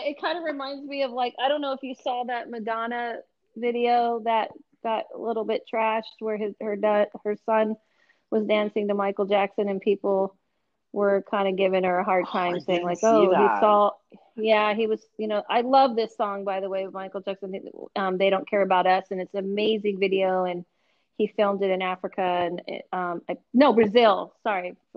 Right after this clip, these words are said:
Speaker 1: correction, Brazil, because I just pictured the colors in my head of, of what the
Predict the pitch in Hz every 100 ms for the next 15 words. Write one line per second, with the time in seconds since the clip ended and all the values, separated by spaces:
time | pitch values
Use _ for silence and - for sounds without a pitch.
0 | - _ 196 185 185 180 180 185 190 185
1 | 180 _ - - 202 190 190 - - -
2 | 214 196 185 185 190 185 180 180 185 175
3 | 180 180 175 170 180 _ _ _ _ -
4 | 185 175 180 180 190 180